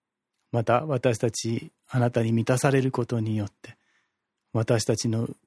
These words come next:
内からあなたの泉が湧き出て、あなたの喜び、あなたの恵み、あなたの愛、あなたの命で、周りが満たされることを祈ります。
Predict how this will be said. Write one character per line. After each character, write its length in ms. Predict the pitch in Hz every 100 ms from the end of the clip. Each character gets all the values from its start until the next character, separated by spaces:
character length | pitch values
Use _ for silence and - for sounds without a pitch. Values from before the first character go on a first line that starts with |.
| -
内 280 | 135 - -
か 160 | 143
ら 220 | 123 107 - _ _ _ _ _ _ _
あ 160 | 101 127
な 180 | 120 120
た 140 | 117
の 140 | 107
泉 400 | 123 110 117 110
が 120 | 110 104
湧 140 | 104
き 140 | - 104
出 160 | 120
て、 220 | 131 - - _ _ _ _ _ _ _ _ _ _ _ _ _
あ 120 | 127
な 140 | 110 110
た 120 | 110
の 100 | 107
喜 440 | 110 110 110 -
び、 160 | 117 117
あ 60 | 117
な 120 | 123
た 120 | 127
の 80 | 123
恵 200 | 117 120 127
み、 100 | 123
あ 80 | 117
な 160 | 131 139
た 140 | 127
の 200 | 123 131
愛、 140 | 139
あ 80 | 127
な 140 | 143 143
た 100 | 131
の 100 | -
命 500 | 139 147 160 - 113
で、 160 | 113 - _ _ _ -
周 280 | 123 117 120
り 140 | 120
が 200 | 127 143 _ _ _ _ _ _ -
満 140 | 110
た 120 | 113
さ 140 | 113 110
れ 100 | 104
る 100 | 110
こ 120 | 107
と 120 | 104
を 60 | 101
祈 340 | 107 107 104
り 100 | 107
ま 220 | 104 156
す。 320 | - - -